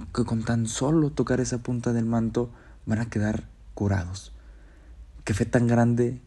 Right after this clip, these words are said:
la de los hombres y las mujeres que, movidos por actos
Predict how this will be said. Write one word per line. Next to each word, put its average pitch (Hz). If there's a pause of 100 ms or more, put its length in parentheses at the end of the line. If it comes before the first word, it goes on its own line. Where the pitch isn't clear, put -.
(120)
la 110
de 101 (220)
los 107
hombres 117
y -
las 110
mujeres 113 (320)
que, 104
movidos 120
por 110
actos 120